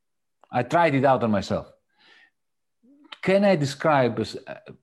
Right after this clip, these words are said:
an advanced, technologically advanced society without capitalism? And wh-, how do I define capitalism?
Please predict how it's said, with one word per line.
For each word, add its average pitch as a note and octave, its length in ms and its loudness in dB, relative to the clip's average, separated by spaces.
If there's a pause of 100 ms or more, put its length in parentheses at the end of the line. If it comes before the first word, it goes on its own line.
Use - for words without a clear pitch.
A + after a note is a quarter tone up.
an A#2+ 120 -2
advanced, B2+ 720 -4 (100)
technologically C#3+ 600 0
advanced A#2+ 320 -2
society F#2+ 580 -6 (920)
without C#3+ 300 2
capitalism? D2+ 560 -6 (1200)
And C3 180 0
wh-, C#3 120 -2
how C#3 180 0
do C#3 120 0
I B2 80 4
define A2 360 -2
capitalism? - 720 -10